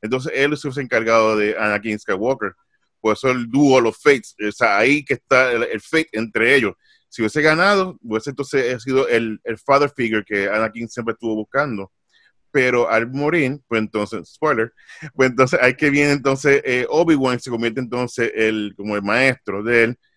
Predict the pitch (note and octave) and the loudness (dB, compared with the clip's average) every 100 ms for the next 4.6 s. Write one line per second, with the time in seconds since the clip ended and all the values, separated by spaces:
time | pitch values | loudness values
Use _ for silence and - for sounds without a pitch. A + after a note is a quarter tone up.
0 | _ _ _ C3+ B2+ B2+ C3 C#3 D#3 D#3+ | _ _ _ 0 2 2 2 0 0 0
1 | D#3+ D#3 F#3+ E3+ D3+ D3+ F3 F3 D#3 C#3+ | 0 0 -2 0 -2 -2 -4 -4 -6 -6
2 | E3+ F#3 D#3 C3 B2 A#2 G#2+ G2+ G#2 G#2+ | -6 -6 -4 -2 0 2 2 2 0 2
3 | A#2 G#2 E2+ _ _ _ _ _ - A#2+ | 2 2 -4 _ _ _ _ _ -4 -2
4 | A#2+ - C3+ D#3 D#3+ | -2 -2 -2 2 0